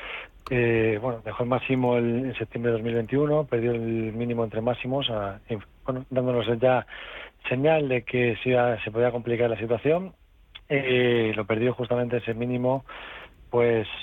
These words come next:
eh, por diciembre, ¿no? Diciembre de dos mil, noviembre y diciembre de dos mil veintiuno.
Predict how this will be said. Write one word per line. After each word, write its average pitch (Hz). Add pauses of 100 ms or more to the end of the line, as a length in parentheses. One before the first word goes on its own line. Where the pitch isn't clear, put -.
eh, 113
por 107
diciembre, 110
¿no? 135
Diciembre 120
de 117
dos 113
mil, 123
noviembre 139
y 127
diciembre 139
de 131
dos 117
mil 123
veintiuno. 110